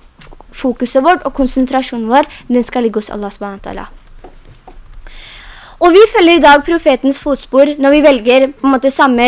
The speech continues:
retning når vi utfører bønn. Når vi vender oss mot Kaaba, så velger vi på en måte samme, følger vi samme fotspor som profeten. Men vi glemmer at den profeten som viste oss bønneretningen, han har også vist oss retningen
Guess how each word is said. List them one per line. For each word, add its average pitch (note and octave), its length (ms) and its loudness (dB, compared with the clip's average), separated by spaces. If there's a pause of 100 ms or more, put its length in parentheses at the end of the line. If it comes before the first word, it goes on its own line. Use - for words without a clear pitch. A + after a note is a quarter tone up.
retning C4 340 -2
når B3+ 140 0
vi A#3 160 -4
utfører A3 320 -6
bønn. G3 240 -8 (100)
Når C4+ 80 2
vi D4+ 160 2
vender C4+ 240 2
oss C4 140 -4
mot D4+ 180 0
Kaaba, B3 320 2
så D#4+ 160 -4
velger B3+ 320 0
vi B3+ 120 0 (120)
på - 80 -6
en B3+ 60 2
måte B3 180 -2
samme, A#3+ 460 -2
følger A#3+ 320 -4
vi B3+ 80 -4
samme A#3+ 260 -2
fotspor C4 480 -4
som B3+ 220 -6
profeten. G#3 680 -10 (300)
Men D4+ 540 4
vi B3+ 200 -2
glemmer C4+ 580 2
at A#3 220 -4
den D#4 220 4
profeten C#4 640 -4
som D4 220 0
viste B3 340 -6
oss C4+ 360 0 (200)
bønneretningen, A3+ 800 -2 (320)
han E4+ 320 4
har F4+ 240 0
også C4+ 380 -2 (160)
vist A#3 260 -6
oss B3+ 160 -8
retningen A3+ 400 -6